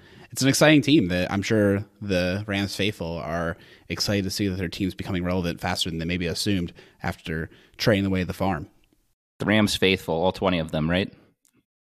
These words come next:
Speaker 1: <laughs> That's right. All, all twenty of them.
Speaker 2: Uh,
Speaker 1: <laughs>
Speaker 2: yeah, you know, I mean, it's cool. I, I know this is one of the games I'm going to this year, and originally,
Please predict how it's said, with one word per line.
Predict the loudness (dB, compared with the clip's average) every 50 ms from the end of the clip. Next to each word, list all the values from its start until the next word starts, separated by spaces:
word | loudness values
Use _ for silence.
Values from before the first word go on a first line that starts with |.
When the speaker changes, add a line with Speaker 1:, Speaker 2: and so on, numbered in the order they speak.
| _ -8
Speaker 1:
<laughs> | -6 -6 -6 -8 -12 -14 -16 -20 _ _ _ 2 6 6 6 6 4
That's | -2 -6 -4 -2 -2
right. | -2 -2 -2 -4
All, | -4 -2 -2 -2 -2 0 2 0
all | 0
twenty | 2 2 2 2 2
of | 2 0
them. | -2 -2 0 4
Speaker 2:
Uh, | 6 6 6 6 6 4 2 2 0 -4 -6 -6 -4
Speaker 1:
<laughs> | -6 -8 -6 2 6 8
Speaker 2:
yeah, | 10 10 10
you | 10 8 6 6
know, | 6 8 8 8
I | 8 8
mean, | 6 6 6 6 6 6 4 4 2 -2 _ _ _ _ _ _ _
it's | 4 4 4 4
cool. | 4 6 6 6 6 4 2 2
I, | 6 6 8 8 8 6 2 -2 -10 _ _ -20 -20 -18 -18 -14 -8 -2
I | 2 4 6 6 6
know | 4 4 4 4
this | 2 2 0
is | -2 2
one | 2 4 4
of | 4
the | 2
games | 2 2 2 4 4 2 2 2
I'm | 0 0
going | 2 2 2 4 4 2
to | 2 2 2 2 2 2 0 -6 -6 -2
this | 0 0 0 0
year, | 0 2 2 2
and | 2 2
originally, | 2 2 2 0 0 0 -2 0 2 2 2 2 0 -2